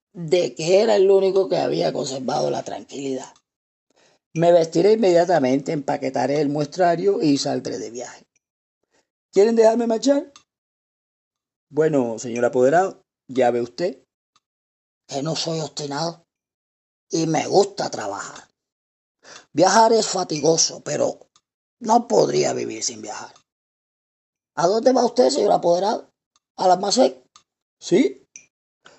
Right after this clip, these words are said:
¿Lo contará usted todo tal como es en realidad? En un momento dado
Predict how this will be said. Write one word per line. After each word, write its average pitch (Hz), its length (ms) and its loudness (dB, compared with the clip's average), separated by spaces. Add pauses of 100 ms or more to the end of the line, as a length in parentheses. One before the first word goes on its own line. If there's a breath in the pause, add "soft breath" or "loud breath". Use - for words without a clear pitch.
(140)
¿Lo 165 640 2
contará 170 640 2 (300)
usted 185 380 0
todo 185 320 4
tal 143 240 0
como 139 280 2
es 170 140 0
en 185 140 -4
realidad? 156 480 0 (880)
En 285 120 0
un 392 80 -2
momento 269 440 4
dado 170 400 2